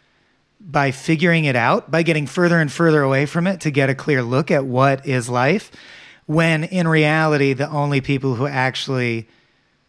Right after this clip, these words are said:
live fully engaged lives most of the time are not. They're trying to get closer to life and revel in it. And then there's moments where they look back and wonder what it was about.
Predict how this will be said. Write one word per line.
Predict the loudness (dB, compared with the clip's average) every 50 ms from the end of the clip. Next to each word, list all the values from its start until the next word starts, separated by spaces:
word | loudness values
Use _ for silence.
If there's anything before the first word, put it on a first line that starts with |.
| _ -20 _ _ _
live | -8 -2 2 2 2 2 0 -2
fully | -6 -6 -4 -2 0 2 2 2
engaged | 0 0 0 0 0 0 -2 -4 -4
lives | -2 0 2 2 2 0 -2 -4 -10 -14 -20 -20 -20 -20 _ _ _ _
most | 0 2 2 2 2 0 -2 -2
of | -2
the | -2 -2
time | -2 -2 -2 0 0 0 0 -2 -4 -8 -12 -20 _ _ -2
are | -2 0 0
not. | 0 0 2 2 0 0 -2 -2
They're | 0 0 0
trying | 0 0 -2 0 0 -2 -4
to | -8 -8 -6
get | -4 -4 -4 -4 -8
closer | -6 0 2 2 2 2 0 -2 -2
to | -2 -2 -2
life | 0 0 0 -2 -2 -6 -8 -8
and | -6 -4 -2 0
revel | 2 2 2 2 0 -2 -2 -2
in | -2 -2
it. | -2 -4 -6 -8 -14 -20 -20 -20 -20 -20 _ _ _ _
And | -2 0 2 2
then | 2 2
there's | 2 0 0 0
moments | -2 0 0 0 2 2 0 0 -2 -4 -6 -6 -2
where | 0 0 0
they | 0 0 -2 -2 -4 -6 -8 -6
look | -2 -2 -2 -2 0
back | 0 0 0 0 -2 -4
and | -6 -6 -4
wonder | -4 -4 -2 -2 -2
what | -2 -2
it | -4
was | -4 -6 -8
about. | -4 -2 0 0 0 0 -2 -6